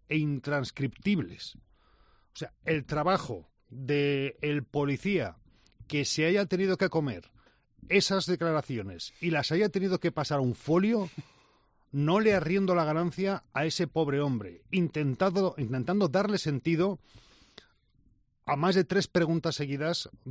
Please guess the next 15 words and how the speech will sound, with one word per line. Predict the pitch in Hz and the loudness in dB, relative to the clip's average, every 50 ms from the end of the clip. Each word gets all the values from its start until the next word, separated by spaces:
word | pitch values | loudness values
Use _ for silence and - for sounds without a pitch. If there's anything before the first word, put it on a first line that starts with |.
| 117 - | -8 -4
tres, | - 156 151 - | -4 -4 -2 -4
eh, | 165 147 160 160 147 143 135 123 | -6 -4 -2 -2 -2 -2 -2 -2
palabras | 101 135 147 160 170 156 - | 0 0 2 2 0 0 -2
seguidas, | - 139 127 131 135 151 - | -2 -4 -4 -4 -4 -6 -6
perdón, | - 127 110 110 127 135 147 131 - - - _ - _ _ _ | -6 -6 -4 -4 -4 -4 -4 -6 -10 -16 -20 _ -20 _ _ _
de | - 120 123 117 | -10 -8 -6 -6
Carlos | - 143 135 127 131 123 117 120 | -4 -4 -4 -4 -4 -6 -6 -8
Aranda. | 110 95 90 87 85 80 - - - | -10 -10 -12 -14 -16 -18 -18 -12 -4
Carlos | - 180 196 214 240 - - | -2 0 2 4 4 4 4
Aranda | 190 190 208 208 208 214 214 185 - | 2 2 4 4 4 2 2 0 -2
dice | 156 147 156 147 - - 131 127 - | -6 -6 -6 -6 -4 -4 -4 -4 -6
diecisiete | 135 139 156 165 160 - - 156 143 - - 185 220 226 175 208 196 | -8 -2 0 0 0 0 0 -2 -2 0 0 2 0 0 2 0 0
veces | 175 180 156 - 160 147 - | 0 0 -2 -2 -4 -4 -2
lo | 151 147 147 | -2 0 0
mismo | 156 156 123 117 113 104 92 90 | 0 0 0 -2 -4 -6 -6 -10